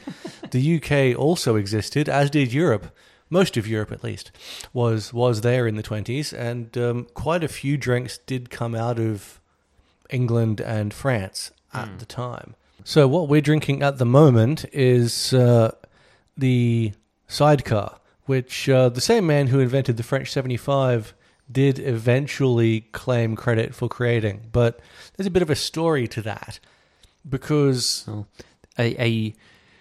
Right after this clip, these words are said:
Speaker 1: mixed story, because someone else said they had, or they, someone else said they, uh, invented it.
Speaker 2: Well, and in fact, Harry McElhone himself said somebody else had invented it.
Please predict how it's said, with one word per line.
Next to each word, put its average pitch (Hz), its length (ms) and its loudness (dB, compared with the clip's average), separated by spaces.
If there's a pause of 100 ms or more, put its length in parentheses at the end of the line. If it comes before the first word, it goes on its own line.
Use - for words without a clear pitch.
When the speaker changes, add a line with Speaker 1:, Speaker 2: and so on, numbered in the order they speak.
(340)
Speaker 1:
mixed 143 340 0
story, 123 320 2
because 139 420 -2
someone 147 440 -4
else - 340 -4 (300)
said 120 260 -2
they 107 120 -2
had, 101 500 -8 (600)
or 117 160 0
they, 110 200 -2
someone 156 280 0
else 139 160 0
said 117 180 -2
they, 104 360 -4 (260)
uh, - 400 -10
invented 113 460 -2
it. - 100 -12 (180)
Speaker 2:
Well, 170 140 -2
and 170 140 0
in 143 100 0
fact, 160 520 0
Harry 202 240 0
McElhone 143 840 4 (180)
himself 135 960 -2
said 127 260 0
somebody 123 300 2
else 113 160 0
had 117 100 0
invented 107 420 -4
it. - 140 -12